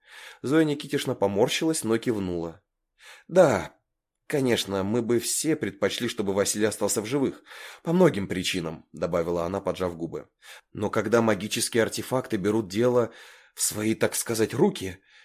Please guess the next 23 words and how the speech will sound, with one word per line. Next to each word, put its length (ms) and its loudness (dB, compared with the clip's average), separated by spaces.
тут 220 -2
уже 260 4
имеешь, 440 0
что 320 2
имеешь. 680 0
Тем 200 -2
более, 240 6
как 220 0
призналась 480 2
Жанна, 500 -2
она 200 0
уже 220 2
едва 360 4
отбивала 520 2
атаки 300 0
Василия, 640 0
и 160 -2
помощь, 500 2
пусть 220 -4
даже 300 2
и 20 0
такая 400 -2
радикальная, 720 -2